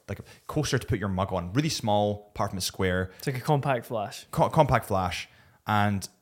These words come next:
Speaker 1: that's where I started. I remember having that when I was really young, like, not even a teenager yet. I reckon I would have been maybe twelve, eleven. And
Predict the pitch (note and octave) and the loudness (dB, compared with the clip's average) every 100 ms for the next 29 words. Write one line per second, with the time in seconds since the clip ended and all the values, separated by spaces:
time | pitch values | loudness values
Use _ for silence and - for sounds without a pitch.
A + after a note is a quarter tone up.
0 | _ _ _ _ _ _ _ _ - C3 | _ _ _ _ _ _ _ _ 6 6
1 | B2+ B2+ A2 - G2+ G#2 B2 D3+ - _ | 8 4 4 6 4 4 -2 -4 -12 _
2 | _ _ _ _ _ _ - G#2 A2 A2 | _ _ _ _ _ _ 2 4 6 4
3 | A2+ G#2 G2+ F2+ F2+ - _ F2 F#3 D#3 | 2 0 0 -2 -6 -8 _ -2 2 4
4 | A#2+ G2 F2+ F2+ G2 - - _ _ _ | 4 4 0 -4 -10 -16 -20 _ _ _
5 | _ _ _ _ - A2+ B2 A#2+ G#2+ G2+ | _ _ _ _ -6 0 0 0 -2 -2
6 | F#2+ - - F#2+ F2 F2 E2+ - F2+ E2+ | -4 -8 -4 -2 0 -2 -4 -6 -6 -6
7 | C2+ G1+ F2+ G2+ G2+ F2+ F2 F2 F2 F2 | -6 -4 -6 -6 -6 -6 -8 -8 -8 -10
8 | - E2+ E2 F2 F#2 - F2+ F#2 F2 F2 | -10 -10 -8 -12 -14 -12 -4 -2 -2 -4
9 | - - - _ _ F#2+ F#2+ F#2+ F2+ | -8 -20 -20 _ _ -2 0 0 -4